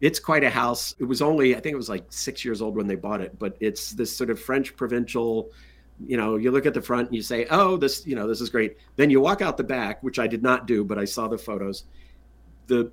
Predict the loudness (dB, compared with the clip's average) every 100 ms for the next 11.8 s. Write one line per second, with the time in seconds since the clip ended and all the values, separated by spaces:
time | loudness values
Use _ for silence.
0 | 0 0 0 -2 0 0 -2 -4 -2 0
1 | 0 -2 -4 -4 -4 -6 -12 -10 -2 2
2 | 2 0 -2 -6 -6 -2 -2 -2 -2 -4
3 | -2 -2 -2 -4 -6 -4 -4 -4 -8 -10
4 | -16 -20 -8 -4 -2 0 0 0 0 0
5 | 2 0 0 0 -2 -2 -2 -2 -2 -4
6 | -4 -2 -2 -2 -2 -2 -2 0 0 0
7 | -2 -4 -2 -2 0 4 6 6 2 -2
8 | 0 0 -2 -4 -8 -20 -20 -8 -4 -4
9 | 0 0 0 -2 -2 -2 -4 0 6 6
10 | 4 -4 -2 0 -2 -2 -4 -4 -4 -2
11 | -2 -4 -8 -6 -6 -6 -10 -12